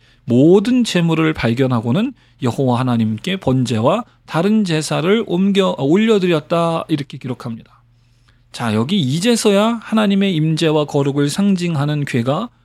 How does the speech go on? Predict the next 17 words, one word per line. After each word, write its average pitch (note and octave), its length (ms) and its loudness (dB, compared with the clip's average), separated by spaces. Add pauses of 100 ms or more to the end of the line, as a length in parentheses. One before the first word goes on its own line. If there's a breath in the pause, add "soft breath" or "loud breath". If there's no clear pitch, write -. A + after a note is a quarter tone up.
(140)
올바른 C#3+ 640 2
취급 A3 500 -2
방법을 B2+ 680 2
통하여서 D3+ 640 -2 (160 soft breath)
취급되는 F3+ 680 -2
것을 C#3 240 0
우리가 C3+ 300 -2
보게 C3+ 240 -6
됩니다. G#2+ 420 -10 (300)
말씀이 F3+ 400 2
분명히 A3+ 480 6
기록하고 E3 460 0
있죠. F#3 340 -4 (200 soft breath)
레위인들이 F3 760 4
그것을 F3 400 0
다루었고 C3+ 800 -4 (180 soft breath)
제사했다. A2 1000 -6